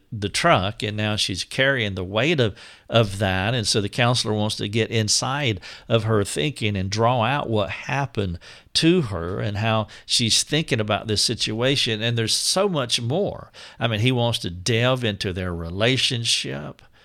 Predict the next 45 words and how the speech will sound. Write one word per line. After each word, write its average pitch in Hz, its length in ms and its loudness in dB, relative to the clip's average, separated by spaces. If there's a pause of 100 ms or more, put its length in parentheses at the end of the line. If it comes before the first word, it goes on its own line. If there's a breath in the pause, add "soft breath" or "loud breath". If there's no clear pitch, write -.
(360 soft breath)
Uh, 107 80 2
he 123 160 4
wants 117 240 2
to 101 140 -6
get 110 180 0
into 110 400 0
the 95 140 -4
shaping 107 480 -2
influences 120 840 0
of 90 120 -6
both 98 260 -2 (320 loud breath)
Biff 117 440 2
and 92 220 -4
Mabel 120 460 2
and 90 160 -4
try 117 280 0
to 117 140 -2
understand 117 1080 -2
the, 92 280 -2 (320 loud breath)
the 104 120 -2
pre-marriage 117 840 0
dynamics 110 680 0
in 107 100 -2
their 107 180 0
lives 117 720 0
and, 90 240 -4 (240 loud breath)
and 98 140 -2
now 110 160 2
the 101 140 -4
marriage 113 600 0
dynamic 123 720 -2
and 90 160 -4
the 87 60 -6
patterns 117 600 0
that 110 100 -2
have 98 100 -4
been 113 160 0
in 107 160 -2
place 117 540 2
that 82 240 -4
led 107 420 0
to 113 100 -4
this 110 280 2
thing 113 340 -2
that, 107 240 -2